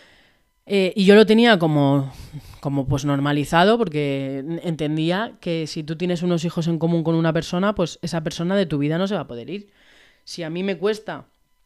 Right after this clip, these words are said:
eh, dejar de hablar a veces de mi exmujer, y eso que no tenemos hijos, que solo tenemos un perro en común, pues entiendo que teniendo hijos, pues coño, que es una persona importante, que, que además es que yo creo que el amor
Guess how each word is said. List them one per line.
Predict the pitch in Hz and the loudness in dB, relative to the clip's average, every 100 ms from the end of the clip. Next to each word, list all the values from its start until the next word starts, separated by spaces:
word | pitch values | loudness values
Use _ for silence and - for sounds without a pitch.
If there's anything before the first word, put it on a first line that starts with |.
| _ _ _ _ _ - - | _ _ _ _ _ -20 -10
eh, | 190 180 175 170 165 165 156 135 | -6 -4 -4 -4 -4 -8 -10 -10
dejar | 165 175 180 | -8 -2 0
de | 196 | 2
hablar | 190 190 185 | 2 2 0
a | |
veces | 185 208 190 151 - | -2 -4 -6 -10 -10
de | 175 | -12
mi | 165 | -10
exmujer, | 156 160 151 - 202 165 _ _ _ _ _ _ _ _ | -10 -12 -12 -8 -10 -10 _ _ _ _ _ _ _ _
y | 170 | -12
eso | 165 190 | -8 -6
que | 170 | -6
no | 151 | -8
tenemos | 165 165 165 202 | -8 -8 -6 -8
hijos, | 202 202 | -8 -14
que | 147 | -16
solo | 147 | -16
tenemos | 156 160 165 | -14 -16 -16
un | 165 | -18
perro | 165 165 | -16 -16
en | 170 | -16
común, | 190 226 262 _ _ _ _ _ _ _ _ _ _ _ | -14 -14 -14 _ _ _ _ _ _ _ _ _ _ _
pues | - 156 | -12 -12
entiendo | 151 156 151 156 170 | -6 -4 -2 -2 -2
que | 190 | -4
teniendo | 170 156 165 185 | -4 -4 -2 -2
hijos, | 190 180 202 277 _ _ _ _ | -4 -8 -14 -18 _ _ _ _
pues | 170 147 | -12 -10
coño, | 170 196 | -8 -6
que | 190 | -8
es | 170 | -8
una | 185 185 | -8 -6
persona | 190 - 180 | -8 -6 -6
importante, | 208 214 190 156 175 226 | -4 -4 -4 -6 -4 -4
que, | 226 143 | -4 -6
que | 139 110 110 | -8 -16 -14
además | 156 127 156 | -10 -8 -8
es | 175 | -4
que | 202 | 0
yo | 190 | 0
creo | 185 202 | 0 0
que | 196 | 0
el | |
amor | 151 160 202 254 | 2 4 4 2